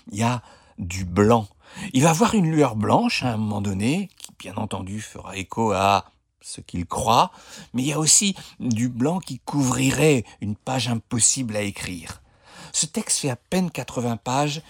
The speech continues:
et sert idéalement d'introduction, me semble-t-il, au reste de l'œuvre, euh, romanesque de, euh, John Foss. Et on se dit, en refermant le livre, qu'on n'a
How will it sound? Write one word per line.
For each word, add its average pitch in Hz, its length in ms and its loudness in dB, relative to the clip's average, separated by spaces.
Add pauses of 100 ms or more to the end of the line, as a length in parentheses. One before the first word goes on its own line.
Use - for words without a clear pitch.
(140)
et 117 80 -4
sert - 420 2 (200)
idéalement 127 840 0 (360)
d'introduction, 95 840 -6 (140)
me 127 280 0
semble-t-il, 117 720 -4 (380)
au 107 120 -2
reste - 420 -4
de 98 160 -6
l'œuvre, 120 480 0 (420)
euh, 90 160 -6
romanesque 104 760 -2 (600)
de, 107 320 -4 (140)
euh, 87 160 -4
John 90 220 -10
Foss. - 440 -10 (100)
Et 110 260 -4 (300)
on 107 120 -4
se - 160 -2
dit, 143 420 0 (220)
en 92 100 -6
refermant 101 480 -6
le 95 140 -6
livre, 160 360 -4 (280)
qu'on 123 100 -4
n'a 127 120 0